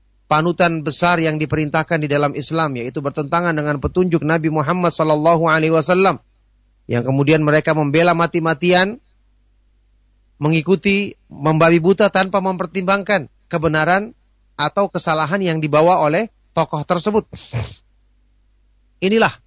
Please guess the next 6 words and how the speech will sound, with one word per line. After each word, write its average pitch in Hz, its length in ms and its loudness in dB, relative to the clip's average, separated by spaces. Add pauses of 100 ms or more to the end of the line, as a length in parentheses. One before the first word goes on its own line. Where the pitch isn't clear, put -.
(120)
pengikut 185 400 -2
yang 143 240 0
celaka. 131 400 -2 (1800)
Adapun 220 560 0 (960)
al-atba'us 214 800 2
su'ada, 147 480 -2